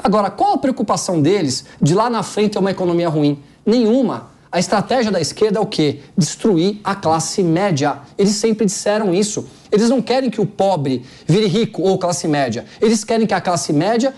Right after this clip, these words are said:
fique pobre. Então, esse é o contexto todo. Não tem ninguém bonzinho ali no meio. Todo mundo tem estratégia política.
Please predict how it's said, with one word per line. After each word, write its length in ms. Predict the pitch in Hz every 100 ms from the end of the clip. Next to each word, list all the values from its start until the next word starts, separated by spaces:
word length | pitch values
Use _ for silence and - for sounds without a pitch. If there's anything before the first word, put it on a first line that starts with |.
| -
fique 300 | - - -
pobre. 420 | - 214 220 143 127 -
Então, 300 | 254 330 269 -
esse 260 | 285 294 262
é 40 |
o 60 | 233
contexto 680 | 220 202 - 180 175 -
todo. 340 | 139 170 185 214
Não 100 | 247
tem 160 | 254
ninguém 240 | 240 214 208
bonzinho 480 | 180 175 139 165 156
ali 120 | 139
no 80 | 123
meio. 300 | 127 156 - - -
Todo 260 | 240 254 220
mundo 260 | 202 202
tem 140 | 202 185
estratégia 580 | 170 180 156 165 151 151
política. 600 | 147 120 196 - 202